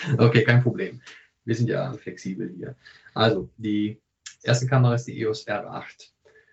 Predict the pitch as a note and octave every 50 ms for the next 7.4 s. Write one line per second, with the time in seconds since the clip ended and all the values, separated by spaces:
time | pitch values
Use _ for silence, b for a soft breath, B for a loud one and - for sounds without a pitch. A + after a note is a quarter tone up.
0 | b b - A2 G#2+ G2+ G2+ G2+ G2+ G2+ G2+ - - - _ - G#2+ G#2 G2+ G2+
1 | G2+ G2+ G2+ - A2+ A2+ A2 A2 - - G2+ - - C#3 D3+ - - - - F#2+
2 | - - - - - - - - - - - - A2 B2 B2+ - C3+ C3 C3+ C3+
3 | C#3+ - - _ _ _ - - _ - B2 B2 B2+ B2+ B2+ B2+ B2 A#2+ - A#2+
4 | A#2 A#2+ - B2+ C3 C3 - - C#3 C#3 C#3+ C#3+ D3+ D#3+ F#3 F3+ - _ _ _
5 | _ _ _ _ _ _ _ _ B B B B B B B B _ _ _ _
6 | _ _ _ _ - C3 C#3+ - - C#3 B2+ A#2+ A2+ - - A2 A2 A2 A2+ A2+
7 | A#2 A#2 A2+ A2+ A2+ A2+ A#2 A#2+